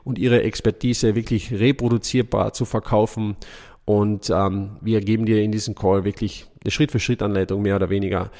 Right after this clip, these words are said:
wie du es auch machen kannst, damit Kunden bei dir anfragen und dass du nicht mehr abhängig bist von ein paar größeren Bestandskunden, sondern dass du laufend neue Anfragen reinbekommst, dann aussortieren kannst, für wen du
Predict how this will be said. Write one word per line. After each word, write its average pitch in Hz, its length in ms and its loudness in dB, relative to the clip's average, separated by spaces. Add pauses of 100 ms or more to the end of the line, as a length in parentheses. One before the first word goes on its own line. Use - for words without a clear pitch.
(220)
wie 113 100 0
du 110 100 2
es - 160 0
auch - 340 0 (180)
machen 110 280 -4
kannst, - 600 -6
damit 110 500 -2
Kunden 107 400 -4
bei 104 80 0
dir 104 220 0
anfragen 101 560 -4 (320)
und 104 140 -4
dass 104 120 4
du 113 100 -4
nicht 117 260 -2
mehr 110 120 0
abhängig 104 400 -4
bist - 260 -2
von 107 300 -2
ein 101 140 -2
paar 101 260 2
größeren 107 380 0
Bestandskunden, 117 640 0
sondern 104 340 0
dass 101 160 -4
du 104 100 -2
laufend 104 640 0 (420)
neue 107 300 2
Anfragen 110 480 2
reinbekommst, 113 800 0 (420)
dann 104 300 -2
aussortieren 123 720 2
kannst, 120 500 0
für - 260 -4
wen 127 240 4
du 120 280 4